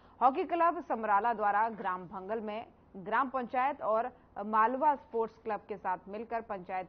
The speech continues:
की जमीन पर लगाया गया। साथ ही, ही, साथ ही जो है हरप्रीत सिंह ने कहा कि ये जंगल पंजाब का पहला पीपल का जंगल होगा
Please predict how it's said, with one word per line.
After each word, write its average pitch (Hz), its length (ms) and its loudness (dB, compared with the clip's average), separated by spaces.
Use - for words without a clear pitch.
की 208 60 -10
जमीन 185 380 -8
पर 175 180 -10
लगाया 180 360 -4
गया। 196 220 -8
साथ 240 140 6
ही, 302 240 -2
ही, 302 260 -4
साथ - 360 -2
ही 269 140 -6
जो 269 140 -2
है 277 280 -2
हरप्रीत 277 420 0
सिंह 269 240 -6
ने 254 80 -4
कहा 254 440 0
कि 247 360 -6
ये 240 100 -2
जंगल 220 360 -4
पंजाब 196 460 -2
का 233 300 0
पहला 233 440 0
पीपल 254 320 -4
का 247 120 -4
जंगल 220 340 -6
होगा 208 280 -8